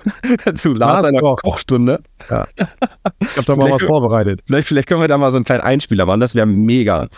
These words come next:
Speaker 2: Mhm.
Speaker 1: Ähm, also, Carbonara ist relativ easy. Du nimmst, du trennst Eier, Eigelb
Speaker 2: Ei-
Speaker 1: von Eiweiß,
Speaker 2: Mhm.
Speaker 1: ganz klar. Wenn wir so viel mehr Erfahrung haben,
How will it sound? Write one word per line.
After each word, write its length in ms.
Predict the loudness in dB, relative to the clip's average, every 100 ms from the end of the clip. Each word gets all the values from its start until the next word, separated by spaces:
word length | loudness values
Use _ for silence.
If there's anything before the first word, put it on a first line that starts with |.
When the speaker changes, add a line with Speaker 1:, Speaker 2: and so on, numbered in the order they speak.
| -10 -4
Speaker 2:
Mhm. 260 | -2 0
Speaker 1:
Ähm, 260 | 2 0 0 _
also, 240 | -2 0
Carbonara 600 | 0 0 0 0 2 0
ist 160 | 0 -2
relativ 340 | -2 0 0 -2
easy. 400 | -2 -2 -2 -4 _ _ _ -2
Du 480 | 0 2 2 2 0 -6 _
nimmst, 600 | 0 2 0 -2 -4 -12 _ _ -6
du 80 | -6
trennst 420 | -2 -2 -2 -6 -4
Eier, 420 | 0 2 0 -2 -6
Eigelb 500 | -6 0 2 2 0 0
Speaker 2:
Ei- 20 |
Speaker 1:
von 180 | -2 0
Eiweiß, 600 | 0 0 0 0 -2 -4
Speaker 2:
Mhm. 80 | -2
Speaker 1:
ganz 220 | 0 0
klar. 220 | -2 -4 -2
Wenn 80 |
wir 40 | -4
so 100 | -8
viel 200 | -14 -12
mehr 120 | -12
Erfahrung 560 | -14 -12 -10 -8 -8 -6
haben, 420 | -6 -4 -4 -6